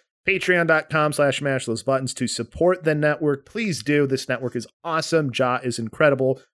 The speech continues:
Little as a dollar a month is all you have to do, and you get access to Patreon exclusive content. And of course, if you wanna follow the show's socials,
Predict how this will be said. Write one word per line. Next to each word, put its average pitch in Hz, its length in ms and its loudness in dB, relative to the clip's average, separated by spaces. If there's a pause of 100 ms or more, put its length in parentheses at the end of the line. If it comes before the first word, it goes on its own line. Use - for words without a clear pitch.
(100)
Little 143 200 0
as 139 120 0
a 135 60 -2
dollar 143 520 2
a 135 100 0
month 135 360 -2
is 127 120 -6
all 139 200 2
you 135 120 2
have 131 200 -2
to 127 80 -2
do, 123 320 -2
and 120 80 -12
you 120 60 -6
get 120 180 -4
access 120 360 -4
to - 80 -10
Patreon 120 440 -4
exclusive 110 480 -12
content. 151 500 -2 (280)
And 160 80 -4
of 175 80 -4
course, 170 380 4 (260)
if 139 100 -6
you 151 120 4
wanna 151 360 4
follow 143 320 6
the 139 120 4
show's 139 320 2
socials, 131 540 0